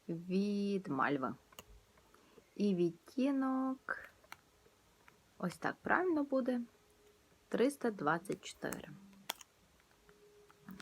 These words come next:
Ось так. Зараз намалюю її. Ось вона. Класна помада, купляла в Glam Bee. Купляла я її в Єві.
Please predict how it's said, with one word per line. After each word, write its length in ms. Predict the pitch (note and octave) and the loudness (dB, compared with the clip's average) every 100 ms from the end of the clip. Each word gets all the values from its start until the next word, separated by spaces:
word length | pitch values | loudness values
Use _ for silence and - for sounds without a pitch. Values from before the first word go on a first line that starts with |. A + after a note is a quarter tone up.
| - - | -16 -8
Ось 220 | F#3 - | -6 -6
так. 400 | - - - - - - | -8 -10 -12 -14 -18 -6
Зараз 340 | G3+ F3+ F3 - | 0 0 0 -2
намалюю 520 | F3+ F#3 G#3+ D#4+ E4+ | -2 0 0 0 0
її. 320 | C#4+ C4+ B3+ - _ _ _ _ | 0 0 -4 -10 _ _ _ _
Ось 300 | E3 D#3+ - - | -4 -4 -6 -8
вона. 300 | F3 E3+ D#3+ - _ _ _ _ _ - _ _ - - - - - _ _ _ _ _ _ - _ - - - - - - - - _ - - - _ - - - - - - - - - - | -6 -6 -12 -20 _ _ _ _ _ -20 _ _ -20 -16 -16 -16 -20 _ _ _ _ _ _ -20 _ -20 -12 -12 -4 -4 -4 -14 -20 _ -14 -14 -20 _ -2 0 -4 -10 -6 -2 2 2 2 2
Класна 440 | - A3 A#3 G3+ | 8 8 8 0
помада, 460 | F#3+ F3+ G3 G#3+ F#3 | 0 0 2 2 2
купляла 520 | - F#3 F#3 F#3+ F3+ | -4 -4 2 4 4
в 80 | D#3 E3 - - - - - | 0 -8 -20 -20 -20 -20 0
Glam 380 | F3 F#3+ F#3 E3 | 6 6 6 2
Bee. 460 | D3+ E3+ E3 A3 - | 0 2 2 0 -6
Купляла 500 | - F3+ G3 G3 F3 | -14 -2 2 4 2
я 200 | E3+ F3 | 0 0
її 340 | E3 D#3 F3 | -2 0 -2
в 80 | E3 | -2
Єві. 560 | D#3+ D#3+ F3+ A3+ D#4+ | -4 -4 -4 0 -2